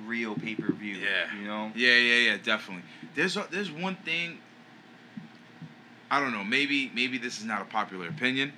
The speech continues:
Speaker 2: but with the Pac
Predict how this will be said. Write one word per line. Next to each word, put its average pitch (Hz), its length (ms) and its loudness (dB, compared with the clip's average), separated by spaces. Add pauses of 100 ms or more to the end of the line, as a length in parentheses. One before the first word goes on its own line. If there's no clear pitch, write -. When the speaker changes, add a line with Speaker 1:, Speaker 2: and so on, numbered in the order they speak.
(760)
Speaker 2:
but 101 300 -4 (640)
with 120 280 -2
the 110 80 -6 (100)
Pac 127 420 4